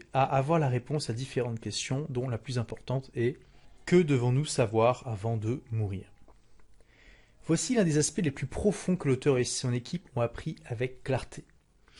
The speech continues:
Malgré les nombreuses différences qui caractérisaient ces gens, des différences d'âge, de religion, de culture, de profession, d'éducation, de statut économique,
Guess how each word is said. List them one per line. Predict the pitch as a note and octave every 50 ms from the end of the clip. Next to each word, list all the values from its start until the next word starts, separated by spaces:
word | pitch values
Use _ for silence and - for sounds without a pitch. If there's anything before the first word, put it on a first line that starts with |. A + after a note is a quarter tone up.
| - - - - -
Malgré | - C#3+ E3 F3 D3 B2 B2+ E3 E3
les | B2+ A2 A2
nombreuses | B2 D3 G#3 C#4 D4 A3+ F#3+ F#3 A3 G#3+ G3 C#3
différences | C3+ D3+ C#3+ - D#3+ D3 C3+ C#3+ C#3+ C#3 C3+ C3 - -
qui | - - - D3 D3 C#3+ C3+
caractérisaient | - - B2 A#2 B2 A2+ - - A#2+ A#2+ A#2+ G#2+ A#2+
ces | A2 - - A#2+
gens, | A2+ B2 G3+ A3 A3 G3+ C#3+ A#2+ A#2 B2+ - _ _ -
des | A#2
différences | A#2 A#2+ - - C3+ A#2+ A#2 A#2 A2+ B2
d'âge, | C#3+ G3+ G3 F3+ D#3+ C3+ A2+
de | A#2
religion, | A#2+ B2 C#3 G3 G3 F#3 E3+ D#3+ D#3 E3+ E3
de | C3+ A#2+
culture, | A2+ - - G3 F#3+ E3 - - - - F#3+ F#3 F3 D3
de | A#2+ A2+
profession, | - - - G#3 F#3+ - - F#3 - - - E3
d'éducation, | C#3 B2 C3+ C#3 D#3 - - D3 - - - D3+
de | C3+ A2+ G#2+
statut | - - - D#3 C#3+ - - D#3+ D#3
économique, | - C3 - B2+ A2+ A2 A2 A2+ C3 - -